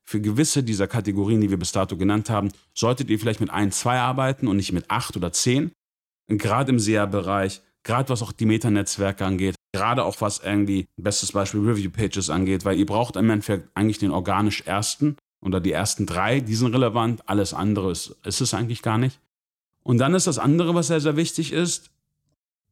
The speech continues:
überlegt euch, wo im Funnel die Publisher sind und habt auch dementsprechend auch, äh, einen Anchor. Das heißt, ein,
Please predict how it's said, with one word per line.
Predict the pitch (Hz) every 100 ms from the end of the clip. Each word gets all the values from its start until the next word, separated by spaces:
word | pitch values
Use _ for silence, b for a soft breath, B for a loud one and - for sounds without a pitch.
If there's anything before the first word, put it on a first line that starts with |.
| -
überlegt | 113 120 123 160 -
euch, | 139 120 113
wo | 147
im | 139
Funnel | 117 - 135 139 151 147
die | 98 101
Publisher | 117 110 107 110
sind | 90 127 185 -
und | 117
habt | 113 - -
auch | -
dementsprechend | 120 117 110 - 107 104 107 95
auch, | 101 101 - -
äh, | 98
einen | 101 98
Anchor. | 92 104 98 90 87
Das | 87 -
heißt, | 85 87 - - _ _ _ _ _ _
ein, | 98 95